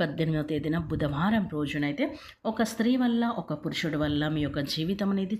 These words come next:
చాలా అద్భుతంగా అయితే మారబోతుందని అయితే చెప్పుకోవచ్చు. ఇక ఈ క్రమంలోనే చాలా ముఖ్యమైనటువంటి గ్రహాల తమ కదలికలను మార్చుకోవడంతో పాటుగా ఈ మార్పు అనేది ఈ యొక్క కుంభ రాశి వారిని ప్రభావితమైతే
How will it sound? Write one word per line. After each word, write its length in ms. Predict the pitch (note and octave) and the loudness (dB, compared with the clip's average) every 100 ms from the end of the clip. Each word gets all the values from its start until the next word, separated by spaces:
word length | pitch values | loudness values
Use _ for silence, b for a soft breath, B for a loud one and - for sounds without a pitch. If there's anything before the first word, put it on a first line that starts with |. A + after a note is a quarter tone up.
| - | 0
చాలా 260 | D#3+ D3 - | 0 0 -2
అద్భుతంగా 500 | C#3 - E3 D#3 D#3 D3+ | -4 -6 -4 -2 0 0
అయితే 160 | B3 F#4 B B B D#3 C#3 | 0 0 B B B -2 2
మారబోతుందని 680 | C3+ D3 D3+ D3+ D3 C#3+ | 2 2 2 0 2 0
అయితే 120 | C#3 A3 - | 0 -2 -4
చెప్పుకోవచ్చు. 680 | C#3+ C#3 C#3 C3 C3+ - D3 C#3 D3 B B - | -4 -6 -2 -2 -2 -4 0 0 -2 B B -4
ఇక 80 | A#3 B3 A#3+ | 0 2 2
ఈ 60 | A#3+ - - A3 | 2 -2 -6 0
క్రమంలోనే 640 | G3+ B3 B3 A#3+ A#3+ A#3+ A#3+ F3 | 4 4 4 4 4 2 2 0
చాలా 240 | D3 D#3 D#3 | 0 0 -2
ముఖ్యమైనటువంటి 680 | - F#3+ F#3 F3 F3 E3+ D#3+ D3+ | -2 0 0 0 -2 -2 -2 0
గ్రహాల 560 | D3 D3 F#3+ A3+ A#3+ D4 B B - A#3 | 0 2 2 4 4 0 B B -2 4
తమ 140 | A3 A3 E3 | 4 4 4
కదలికలను 640 | D#3+ A3+ A3 A3 A3 A3+ | 4 4 4 4 4 4
మార్చుకోవడంతో 720 | F3+ C#3 - D3 D3+ D3+ D#3+ D#3 | 4 2 0 2 2 0 0 0
పాటుగా 420 | C#3+ C#3+ C#3 C#3+ C#3 D3 B B B B3 | 0 0 0 0 0 0 B B B 4
ఈ 20 | A#3 | 6
మార్పు 380 | F#3+ F#3 G#3 - G3+ | 6 4 2 0 0
అనేది 400 | D#3+ D#3 D3+ D#3 D#3 D3+ - | 2 2 2 2 0 -2 -4
ఈ 60 | G3 | -2
యొక్క 180 | G3+ F#3+ F3 | 0 -2 0
కుంభ 260 | A3 A#3 B3 F#3 | 2 4 4 2
రాశి 260 | D#3 E3 D3+ | 0 0 0
వారిని 240 | D3+ D#3+ D#3+ | 2 0 0
ప్రభావితమైతే 800 | D3 C#3+ F3 G#3 G#3 F#3 E3+ G3 | -2 2 2 2 0 -2 -2 -4